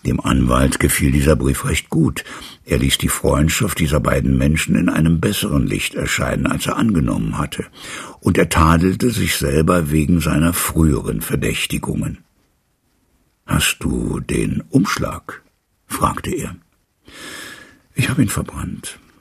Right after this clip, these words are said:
bevor ich daran dachte, was ich tat, aber es war kein Poststempel darauf. Der Brief war durch einen Boten an der Tür abgegeben worden.“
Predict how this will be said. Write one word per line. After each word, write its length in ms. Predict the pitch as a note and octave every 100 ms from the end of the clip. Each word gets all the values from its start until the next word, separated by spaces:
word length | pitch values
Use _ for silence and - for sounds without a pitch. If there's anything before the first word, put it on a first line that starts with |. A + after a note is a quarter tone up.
| _ -
bevor 300 | B2+ D#3 G#2+
ich 120 | -
daran 260 | - -
dachte, 320 | - - - -
was 180 | -
ich 140 | - -
tat, 280 | - - E2+
aber 140 | -
es 160 | F#2+ G2+
war 260 | F2+ E2
kein 280 | - D#2+ E2
Poststempel 760 | - E2 - - - D#2+ - -
darauf. 520 | - - - - - - - - - - -
Der 120 | F#2
Brief 320 | A#2 B2+ A#2
war 100 | G2
durch 260 | - F#2 -
einen 240 | F2 E2+
Boten 480 | E2 F2 F2 - D#2
an 140 | -
der 160 | C#2+ D2
Tür 240 | - D#2+ -
abgegeben 600 | - - - - - -
worden.“ 400 | - - -